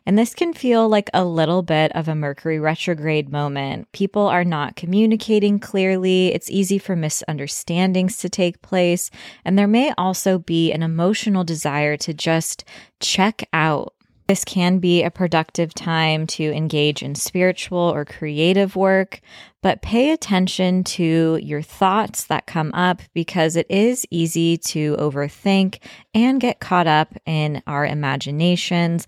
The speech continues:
and let some paranoia spiral that really doesn't need to.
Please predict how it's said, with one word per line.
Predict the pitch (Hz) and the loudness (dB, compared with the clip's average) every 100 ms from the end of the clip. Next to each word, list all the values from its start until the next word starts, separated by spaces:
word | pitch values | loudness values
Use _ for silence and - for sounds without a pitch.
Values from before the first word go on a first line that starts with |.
| - - - | -14 -10 -2
and | 180 | 2
let | 196 240 | 2 2
some | - 247 240 | 0 0 0
paranoia | - 160 165 156 151 151 | 0 2 2 0 0 0
spiral | - - 214 196 196 202 196 - | -2 -4 0 2 2 2 0 0
that | 170 - | -2 2
really | 180 185 185 | 2 2 2
doesn't | 147 147 143 | 0 0 -4
need | - - - | -6 -8 -8
to. | - - 175 | -8 -8 -10